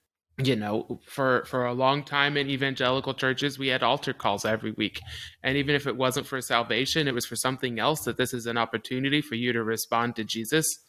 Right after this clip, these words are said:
um, and come up here and receive prayer or stay in your seat and receive prayer. I think that's a sacrament. That's also lost in the mega church.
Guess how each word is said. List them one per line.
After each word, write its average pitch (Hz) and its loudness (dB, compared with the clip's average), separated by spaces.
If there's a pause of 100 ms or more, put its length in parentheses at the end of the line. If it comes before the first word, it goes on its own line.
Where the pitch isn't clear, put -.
(540)
um, 107 0
and 120 -2
come 123 0
up 120 2
here 123 2
and 117 -2
receive 110 -2
prayer 147 2
or 131 0
stay 110 -2
in 107 -4
your 104 -8
seat 151 2
and 139 -2
receive 139 -2
prayer. 139 0 (360)
I 185 -2
think 247 2
that's 170 2
a - -6
sacrament. - -2 (500)
That's 175 0
also 202 6
lost 123 0
in 123 0
the 120 2
mega 110 0
church. - -2